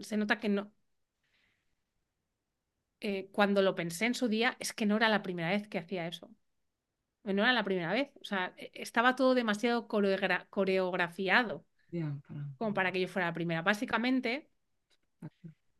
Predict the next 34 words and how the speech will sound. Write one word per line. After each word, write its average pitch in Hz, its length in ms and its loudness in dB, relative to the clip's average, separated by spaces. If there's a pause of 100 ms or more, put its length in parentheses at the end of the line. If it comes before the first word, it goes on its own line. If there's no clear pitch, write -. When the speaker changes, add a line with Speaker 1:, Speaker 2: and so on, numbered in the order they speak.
Speaker 1:
lo 214 180 2
que 208 100 4
hace 226 180 4
es 254 100 -4
calentar 214 520 4
la 233 120 6
boca 247 440 0
de 208 140 2
la 185 160 4
que, 180 240 -2
de 202 140 2
la 180 140 2
que 180 100 2
habla 196 200 4
más 180 220 -2
alto. 165 320 -10 (840)
Speaker 2:
Se 175 100 -6
le 165 80 0
da 160 140 -2
pie 170 260 2
a 170 120 -2
su 175 140 -4
discurso 202 440 -2
y 208 40 0
a 180 40 0
seguir 156 240 0
con, 147 320 -6 (240)
tal, 139 160 -10
Speaker 1:
Sí, - 160 -4
Speaker 2:
con - 120 -4
Speaker 1:
entonces, 208 460 0
Speaker 2:
polémica, 220 360 2
Speaker 1:
entonces 151 160 0
Speaker 2:
¿no? - 60 -14